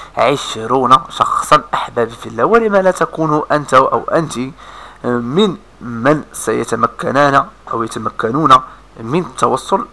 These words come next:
بهذا المنتج؟ إلى حد هنا حلقتنا اليوم انتهت، وأرجو من الله أن نكون قد شاركتم أو تقسمت معكم هذه الفكرة،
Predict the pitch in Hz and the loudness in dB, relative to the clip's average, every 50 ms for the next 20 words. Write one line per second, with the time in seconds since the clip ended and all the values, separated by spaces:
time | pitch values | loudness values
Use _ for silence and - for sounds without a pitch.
0 | - 151 175 180 165 185 170 170 165 165 151 127 - 110 - - - - - - | -10 -6 -4 0 2 2 2 2 0 0 0 -2 -2 -4 -10 -12 -14 -18 -20 -20
1 | - - - - 226 - 202 175 180 175 165 - - - - - - 113 113 107 | -20 -8 -4 -2 -2 -2 -2 0 0 0 0 0 -2 -2 -4 -4 -6 -6 -10 -10
2 | 107 - - 120 107 107 101 - - - - 120 131 143 - - - - - - | -10 -10 -10 -8 -8 -6 -6 -6 -8 -6 -4 -2 -2 -2 -2 -4 -14 -18 -12 -4
3 | - 185 185 190 185 180 175 165 160 160 160 - - 135 131 135 - - 139 139 | 0 0 0 2 2 0 0 2 4 4 4 4 2 0 -4 -8 -8 -4 -2 0
4 | 135 131 - 131 120 120 - - - - - - 110 110 123 147 - - - 160 | 0 0 0 -2 -6 -6 -10 -20 -20 -18 -12 -8 -4 0 0 0 0 -2 -6 -8
5 | - - - - - - - - - 135 - 139 127 123 123 117 117 120 117 139 | -6 -6 -8 -6 -4 -4 -4 -2 -2 -4 -4 -4 -6 -6 -6 -8 -8 -6 -4 -4
6 | 160 - - 127 120 - - 127 123 131 135 | -2 -4 -6 -10 -12 -12 -4 2 4 4 4